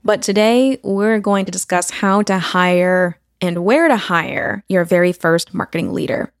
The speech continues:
This is under the assumption of a couple of things. The first is that you actually do have the budget for the first year's worth of salary for this new marketing person. We are going to assume that they are going to be full-time.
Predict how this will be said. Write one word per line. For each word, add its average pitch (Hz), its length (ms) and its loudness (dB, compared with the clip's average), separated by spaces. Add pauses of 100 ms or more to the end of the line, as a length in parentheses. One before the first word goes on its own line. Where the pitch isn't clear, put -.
(580)
This 262 380 2
is 247 280 0
under 233 240 2
the 240 140 2
assumption 220 460 0
of 190 180 0
a 202 80 2
couple 190 440 0
of 90 120 0
things. 110 420 -4
The 190 180 -6
first 220 640 -2
is 185 180 -2
that 170 500 -2
you 165 340 -2
actually 175 760 -2
do 240 360 2
have 220 320 0
the 220 80 -2
budget 160 640 -2 (400)
for 165 120 -2
the 131 80 -6
first 190 380 0
year's 220 500 2
worth 208 220 2
of 196 100 -4
salary 165 520 0
for 175 440 2
this 175 280 -2
new 170 240 -2
marketing 175 400 -2
person. 180 420 -2 (640)
We 202 160 2
are 196 60 2
going 196 320 2
to 190 180 0
assume 202 540 0
that 202 120 0
they 180 100 2
are 175 60 4
going 165 280 -2
to 165 60 -6
be 156 140 -6
full-time. 220 880 0